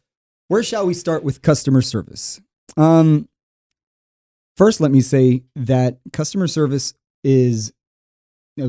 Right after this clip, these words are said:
know, as we mentioned, it's omnipresent. If it's not there, you know, th-, you don't even have a business. You, you need to, you need to be listening to another podcast, the podcast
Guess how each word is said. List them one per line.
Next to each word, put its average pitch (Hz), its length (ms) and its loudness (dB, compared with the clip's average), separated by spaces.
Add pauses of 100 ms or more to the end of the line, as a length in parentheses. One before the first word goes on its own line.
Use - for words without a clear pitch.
know, 123 80 -12
as 123 100 -4
we 143 80 -2
mentioned, 120 340 -2
it's - 120 -12
omnipresent. 113 580 -4
If 131 140 -4
it's 175 140 -2
not 208 240 -4
there, 131 380 2 (140)
you 143 160 -4
know, 113 200 -4 (340)
th-, 139 140 -12
you 151 160 -4
don't 185 100 -2
even 123 140 -2
have 120 140 -2
a 90 40 -12
business. 82 400 -10
You, 123 80 0
you 131 140 -4
need 151 160 0
to, 160 180 -2
you 143 100 -2
need 151 140 2
to 139 120 -2
be 123 260 -2
listening 131 340 -2
to - 80 -6
another 117 220 -2
podcast, 110 460 -8
the 113 100 -12
podcast 123 460 -6